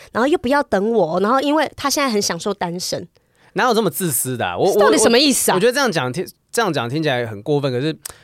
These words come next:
Speaker 2: 啊，你，你要人，要人家留一个机会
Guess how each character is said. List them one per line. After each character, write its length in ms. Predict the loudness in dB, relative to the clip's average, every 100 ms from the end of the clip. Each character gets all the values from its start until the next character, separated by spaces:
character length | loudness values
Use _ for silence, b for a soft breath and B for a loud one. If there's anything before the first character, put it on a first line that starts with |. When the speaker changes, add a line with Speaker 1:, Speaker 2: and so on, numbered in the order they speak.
| B B
Speaker 2:
啊， 120 | -8 -8
你， 220 | -2 0 0
你 240 | 2 2
要 160 | 4 4
人， 220 | 2 2
要 160 | 2
人 120 | 2 2
家 360 | 0 0 -2 -6 _ _
留 280 | -6 0 2
一 60 | 2
个 140 | 0
机 200 | 0 -2
会 280 | 0 -2 -2